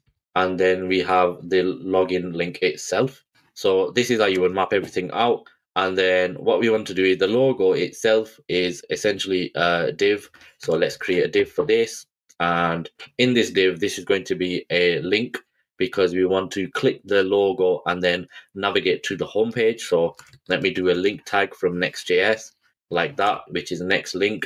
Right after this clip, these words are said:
And let's just use GitHub Copilot. And you can see here, it's suggesting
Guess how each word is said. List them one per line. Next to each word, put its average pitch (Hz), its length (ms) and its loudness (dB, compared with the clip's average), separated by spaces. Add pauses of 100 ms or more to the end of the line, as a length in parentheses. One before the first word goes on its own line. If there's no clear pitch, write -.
(120)
And 85 440 0
let's 80 220 -6
just - 180 -10
use 87 140 -8
GitHub - 320 -2
Copilot. 101 580 2
And 90 100 -2
you 92 100 -4
can 92 120 -4
see 117 200 0
here, 98 320 2 (300)
it's - 500 -4
suggesting 92 640 -2